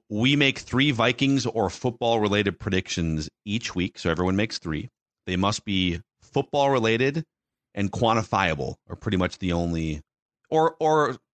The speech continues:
it must be about the show in some form, too. We count those. We keep track of completion percentage and touchdowns, and listeners, if you wanna be like James and participate, send Declan a message through the Score North app. Let's start with Judd here on the accountability session.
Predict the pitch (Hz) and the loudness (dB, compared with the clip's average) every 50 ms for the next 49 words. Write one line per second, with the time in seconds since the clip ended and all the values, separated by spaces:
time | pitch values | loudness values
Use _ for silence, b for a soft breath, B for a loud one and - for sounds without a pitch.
0 | _ - 143 135 139 131 127 - - 127 120 113 107 - - - 92 - - - | _ -6 -2 0 0 0 0 0 -2 0 2 2 2 2 0 -2 -6 -4 -2 0
1 | 107 92 90 87 85 82 80 - - 85 78 76 - 82 76 73 71 - - 73 | 2 2 2 2 2 0 0 -2 -2 -2 -2 -4 -4 -6 -6 -6 -6 -8 -10 -12
2 | 69 76 80 - - 80 71 69 - 64 60 60 _ _ _ _ _ _ _ _ | -10 -12 -12 -12 -10 -10 -10 -10 -12 -16 -18 -20 _ _ _ _ _ _ _ _
3 | _ _ _ _ _ - 127 123 - 151 - - 160 151 147 139 143 120 - - | _ _ _ _ _ -10 -8 -4 -4 -4 -2 0 2 2 2 2 0 -2 -2 -4
4 | 117 - - 147 147 151 - 160 139 151 143 - 151 139 143 151 143 127 - - | -4 -2 2 2 2 2 2 0 0 0 0 2 2 2 2 0 -2 -4 -6 -6
5 | - 104 104 - - 120 110 - - 123 110 117 127 147 156 147 - - 101 101 | -4 -4 -4 -2 0 -2 -2 0 0 0 2 2 2 0 -2 -2 -2 0 2 2
6 | 113 131 - - 104 98 110 127 135 135 78 92 - 117 120 110 113 107 98 95 | 2 2 0 2 2 2 2 0 -2 -2 -4 -2 0 0 2 2 2 2 2 2
7 | 113 107 98 95 90 85 85 - 98 101 113 117 104 101 117 120 - - _ _ | 2 2 2 2 0 -2 -2 0 2 2 2 2 2 0 0 -4 -6 -12 _ _
8 | _ _ _ _ _ _ _ _ _ - 92 92 92 92 92 92 90 - - 92 | _ _ _ _ _ _ _ _ _ -8 -4 -2 0 0 0 0 -2 -2 -4 -4
9 | - - 147 - - 127 - 98 92 - - _ _ _ _ _ _ _ _ _ | -4 -2 -2 -2 -2 -2 -2 -4 -4 -6 -6 _ _ _ _ _ _ _ _ _
10 | _ _ _ _ - - - 131 117 120 107 113 113 113 - 110 104 101 98 98 | _ _ _ _ -12 -6 -2 0 2 2 2 2 0 0 0 0 0 2 2 2
11 | 95 95 - 98 87 - - - - - 104 101 101 101 101 101 - - 90 87 | 2 0 0 -4 -4 -4 -8 -8 -4 0 2 2 4 4 2 2 0 -2 -2 -4
12 | 85 - - - - 92 90 87 85 82 82 80 - - - 80 76 62 62 - | -2 -2 -2 -4 -4 -2 -2 -2 -2 -2 -4 -4 -6 -8 -14 -12 -12 -12 -12 -10
13 | - 110 160 170 - - - 202 196 - 170 156 127 110 - 131 120 117 107 107 | -6 -6 -6 -4 -4 -4 -2 -2 -2 -2 -2 -4 -4 -2 0 0 0 0 0 0
14 | 104 98 95 95 95 92 87 80 - 110 95 87 82 80 80 78 71 73 - - | 0 0 0 0 0 -2 -2 -2 -2 -2 0 0 0 0 0 0 0 -2 -6 -8
15 | - 55 - - - | -10 -10 -12 -12 -18